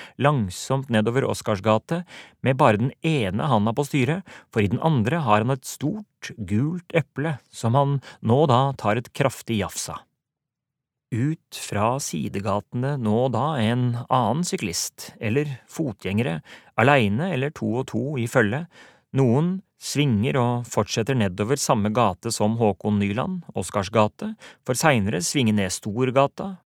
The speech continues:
bortover stranda til Saugbrugsforeningens fabrikkanlegg på Kaken, eller de sykler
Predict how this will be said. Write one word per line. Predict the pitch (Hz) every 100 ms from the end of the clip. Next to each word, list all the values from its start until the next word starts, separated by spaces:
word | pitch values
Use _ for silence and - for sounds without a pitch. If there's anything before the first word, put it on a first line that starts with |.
| _ 101
bortover | 120 - 147 160
stranda | - - 120 135 160
til | - 113 107
Saugbrugsforeningens | - 113 95 104 - 107 107 110 117 113
fabrikkanlegg | - 98 98 104 120 147
på | - 98 -
Kaken, | 104 107 - 208 214 _ _ _ _ _ _ _ _ _ -
eller | 127 185
de | 180 160 160
sykler | - - 143